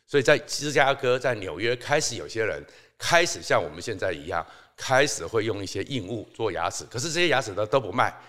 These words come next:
因为珐琅质的技术不好，烧制的技术不好，所以一直到了一八七几年代，才正式的这个牙齿给收掉，牙医们才开始用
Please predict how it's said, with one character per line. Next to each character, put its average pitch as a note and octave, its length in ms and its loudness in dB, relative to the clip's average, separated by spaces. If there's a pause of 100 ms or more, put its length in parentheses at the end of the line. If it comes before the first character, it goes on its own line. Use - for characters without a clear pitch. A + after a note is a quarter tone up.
(220)
因 C3 120 -4
为 D3+ 60 8
珐 F2+ 260 4
琅 F#2 240 2
质 G2+ 140 -6
的 G2 140 -2
技 A2 160 -6
术 F#2 160 -6
不 F#2+ 120 -6
好， - 280 -12 (240)
烧 B2+ 260 2
制 B2 160 -8
的 G2 100 -4
技 F#2 200 -10
术 G2 160 -8
不 E2 120 -8
好， - 220 -10 (320)
所 D3+ 240 6
以 C3 140 2
一 F#3 240 -2
直 A2 180 -6
到 A2+ 220 6
了 F2 180 -2 (160)
一 C3 220 -6
八 B2 200 2
七 C3 280 0
几 A2 140 -10
年 E2 200 -10
代， F#2+ 240 0 (260)
才 G#2+ 160 -2
正 A#2 360 4
式 A#2+ 240 -4
的 E2 200 -6 (120)
这 B2 100 -8
个 G#2+ 120 -2
牙 F2+ 280 0
齿 - 240 -8
给 C#2+ 220 -12
收 G#2+ 260 -4
掉， G2 220 -4 (400)
牙 F#2+ 180 2
医 B2+ 180 -4
们 E2+ 240 -6 (300)
才 F#2+ 80 -12
开 B2+ 320 0
始 F2 320 -8
用 B2 220 -2